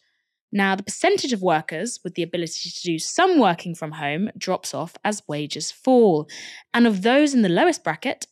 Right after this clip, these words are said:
earning up to ten thousand pounds a year, just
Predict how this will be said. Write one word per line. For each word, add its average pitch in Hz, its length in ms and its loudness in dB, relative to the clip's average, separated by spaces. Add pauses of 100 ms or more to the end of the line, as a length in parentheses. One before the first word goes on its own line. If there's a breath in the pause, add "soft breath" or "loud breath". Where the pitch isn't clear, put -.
(120)
earning 165 420 -2
up - 200 -4
to 160 260 -8 (140)
ten 220 440 0 (120)
thousand 165 400 -4
pounds 151 280 -12
a 160 60 -10
year, 214 340 2 (380 loud breath)
just - 280 0